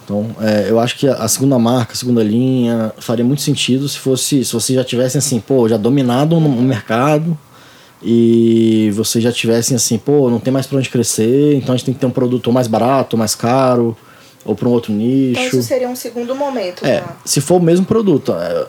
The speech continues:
Speaker 1: se for um produto, de repente, pra complementar, talvez faria sentido.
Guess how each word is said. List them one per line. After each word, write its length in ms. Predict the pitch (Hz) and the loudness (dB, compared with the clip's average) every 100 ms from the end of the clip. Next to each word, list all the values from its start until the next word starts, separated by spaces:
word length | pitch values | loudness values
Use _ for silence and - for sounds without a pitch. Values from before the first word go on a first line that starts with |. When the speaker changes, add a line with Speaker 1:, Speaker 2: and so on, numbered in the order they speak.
| - | -8
Speaker 1:
se 180 | - 117 | -10 -4
for 100 | 165 | -2
um 40 | |
produto, 500 | 180 190 147 135 139 | 2 2 2 0 0
de 140 | 120 127 | -2 -2
repente, 400 | 127 120 113 - | 0 -2 -4 -6
pra 420 | - 117 113 98 - | -4 -2 -2 -6 -6
complementar, 840 | 120 110 135 135 110 - 120 147 - - - _ _ - - - - | -6 0 0 0 -2 0 0 0 -4 -18 -20 _ _ -20 -20 -20 -8
talvez 260 | 113 110 107 | -2 -2 0
faria 180 | 123 117 | 0 0
sentido. 500 | - 160 151 120 | -2 -2 0 0